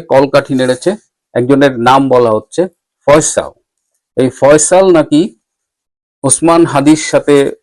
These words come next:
নির্বাচনী প্রচারণায় অংশগ্রহণ করত এবং একটা ছবি দেখা যাচ্ছে যে নয় ডিসেম্বর সে ওসমান হাদির সাথে, আহ, মিটিং করছে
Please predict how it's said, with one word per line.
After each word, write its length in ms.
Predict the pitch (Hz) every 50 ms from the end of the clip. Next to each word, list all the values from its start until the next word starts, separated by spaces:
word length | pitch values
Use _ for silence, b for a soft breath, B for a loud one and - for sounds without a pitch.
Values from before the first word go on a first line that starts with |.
| _ -
নির্বাচনী 520 | 127 131 127 131 139 135 - 147 139 143 139 135 _
প্রচারণায় 680 | - 139 135 135 - 143 143 147 143 143 143 135 120
অংশগ্রহণ 460 | 123 120 - - 127 120 131 135 139 131
করত 180 | 135 143 143 -
এবং 200 | 180 170 160 160 156 139
একটা 180 | 135 - 147 135 -
ছবি 260 | - 160 156 160 175
দেখা 240 | 160 147 131 - 131 120
যাচ্ছে 280 | 120 117 - - - 185
যে 100 | 190 170 147 127
নয় 240 | 120 127 139 160
ডিসেম্বর 480 | 160 147 143 139 - 143 139 135 139 135 131
সে 140 | - - 139
ওসমান 340 | 131 120 - - 135 131 131
হাদির 260 | 127 123 117 120 120 -
সাথে, 220 | 131 117 - 127 120 - _ _ _ _ -
আহ, 160 | - 101 104 101
মিটিং 280 | 110 127 - 151 143 139
করছে 340 | 127 139 131 - - - 170